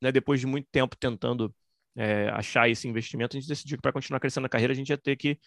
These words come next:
desfazer a empresa e crescer nossa carreira em outras empresas, né? E procurar oportunidades,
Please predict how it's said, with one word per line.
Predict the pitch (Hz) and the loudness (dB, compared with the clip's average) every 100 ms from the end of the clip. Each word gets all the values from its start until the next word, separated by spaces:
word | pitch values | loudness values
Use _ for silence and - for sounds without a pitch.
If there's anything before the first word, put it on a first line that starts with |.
| _ _ | _ _
desfazer | 113 127 - 160 120 101 120 - _ - | 0 0 6 6 6 4 0 -2 _ -4
a | |
empresa | 123 - 120 151 170 185 | -2 4 4 4 4 2
e | 151 139 143 151 | 4 2 2 -2
crescer | - 156 147 | -2 0 0
nossa | 143 156 | -2 -2
carreira | 139 120 127 | 0 0 0
em | 147 | 0
outras | 131 139 180 | -4 -4 -6
empresas, | 208 131 143 113 | -2 2 2 2
né? | 120 120 | 0 0
E | |
procurar | - 120 117 110 117 | -2 -4 0 2 0
oportunidades, | 113 - 120 113 117 | -2 -10 -2 0 -2